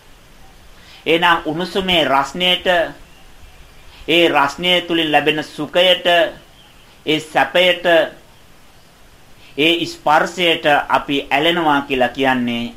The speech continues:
අපි මත් වෙනවා. අපි නිවනට ප්‍රමාද වෙනවා. කාන්තාවක් ස්පර්ශ වෙන්නේ නැති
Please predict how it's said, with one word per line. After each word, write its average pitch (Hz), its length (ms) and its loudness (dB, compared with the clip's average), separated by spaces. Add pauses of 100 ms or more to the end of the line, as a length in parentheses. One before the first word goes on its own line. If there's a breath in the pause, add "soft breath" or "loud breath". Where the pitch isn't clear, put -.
(100)
අපි 123 220 -6
මත් 123 360 -2
වෙනවා. 120 440 0 (1040 loud breath)
අපි 143 260 -2
නිවනට 151 500 0
ප්‍රමාද 147 520 2
වෙනවා. 127 420 0 (1700 loud breath)
කාන්තාවක් 170 960 2
ස්පර්ශ 165 520 0
වෙන්නේ 143 220 -2
නැති 135 280 0